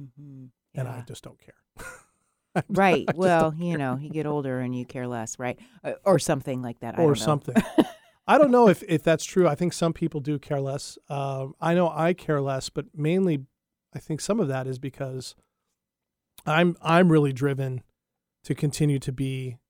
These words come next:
Speaker 2: as healthy as I can be. I have, I have this goal for fifty that I would love to be able to say that by that point, as much as it depends on me, I'm in the best shape mentally, physically, spiritually, emotionally that I've ever been. There's something about that.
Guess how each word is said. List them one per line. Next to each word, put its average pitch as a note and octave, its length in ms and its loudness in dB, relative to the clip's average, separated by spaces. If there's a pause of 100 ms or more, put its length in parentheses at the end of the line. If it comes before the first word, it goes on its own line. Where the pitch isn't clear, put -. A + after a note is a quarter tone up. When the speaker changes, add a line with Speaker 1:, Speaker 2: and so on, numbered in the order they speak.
(200)
Speaker 2:
as C3 180 -8
healthy D3 380 0
as B2+ 120 -6
I B2+ 100 -8
can C3 320 -6
be. A#2 240 -18
I C3 100 -8
have, C3 360 -8 (560)
I C#3+ 80 -4
have D3+ 160 0
this C3+ 160 -6
goal C#3+ 300 2
for - 140 -8
fifty C#3+ 420 -4
that B2+ 120 -6
I B2+ 40 -4
would B2+ 160 -8
love D3 300 0
to D3 100 -6
be C#3 120 0
able C3 160 -4
to - 140 -10
say C3 340 -8
that B2 200 -12 (260)
by C3+ 180 -8
that C3+ 200 -6
point, C3 340 -10 (720)
as C3 120 -4
much D#3+ 200 0
as C#3 100 -4
it C#3 80 -6
depends C#3 300 -4
on B2+ 160 -8
me, B2 220 -14
I'm B2+ 140 -12
in B2 260 -16 (480)
the C3+ 60 -10
best E3+ 220 0
shape D3+ 280 0
mentally, D3 440 -2
physically, C3 640 -4 (420)
spiritually, C#3 500 -6
emotionally B2+ 460 -14
that B2 140 -14
I've B2 140 -14
ever B2+ 180 -12
been. B2 320 -20
There's C3+ 160 -18
something G3 320 0
about C#3 320 -2
that. B2+ 220 -12